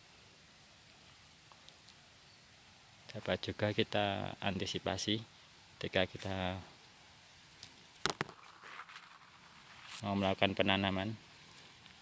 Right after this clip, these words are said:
Karena sinar matahari yang kurang, bisa jadi karena terlalu rapatnya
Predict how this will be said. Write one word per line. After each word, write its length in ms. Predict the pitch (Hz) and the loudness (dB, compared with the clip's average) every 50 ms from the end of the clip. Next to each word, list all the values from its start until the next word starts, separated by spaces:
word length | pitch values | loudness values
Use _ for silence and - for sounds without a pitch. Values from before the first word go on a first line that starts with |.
| - - - - - - - - - - - - - - - - - - - - - - - - | -20 -14 -10 -10 -10 -10 -10 -14 -18 -18 -18 -18 -18 -18 -18 -20 -20 -20 -20 -20 -20 -20 -6 2
Karena 560 | 107 110 107 113 120 123 123 123 123 120 107 - - - - - - - - - - - - - - - - | 4 4 6 8 8 8 8 6 6 4 4 2 -2 -10 -20 -20 -20 -20 -20 -20 -20 -20 -20 -20 -16 -10 -6
sinar 240 | - 117 123 117 117 | -2 2 4 6 8
matahari 400 | 117 113 110 - 113 110 110 107 | 8 8 8 6 6 8 8 8
yang 160 | 104 101 104 | 8 8 6
kurang, 400 | 104 - 104 101 95 101 107 104 - - - - - - - | 4 2 2 0 0 0 0 -4 -6 -12 -20 -20 -18 -8 -4
bisa 240 | 113 104 - 104 | -2 0 2 2
jadi 320 | 101 - 104 98 - - 120 110 | 4 4 2 2 4 2 2 4
karena 580 | - 113 110 104 107 104 101 101 98 92 95 - - - - - - - - - - - - - | 4 4 2 2 2 0 0 0 0 -2 -4 -6 -8 -14 -20 -20 -20 -20 -20 -20 -20 -20 -12 -6
terlalu 480 | - 107 104 104 104 104 104 107 107 110 | -4 -2 0 2 2 4 4 4 4 4
rapatnya 480 | 110 104 - - 117 - - 120 117 | 4 4 6 8 6 8 8 6 6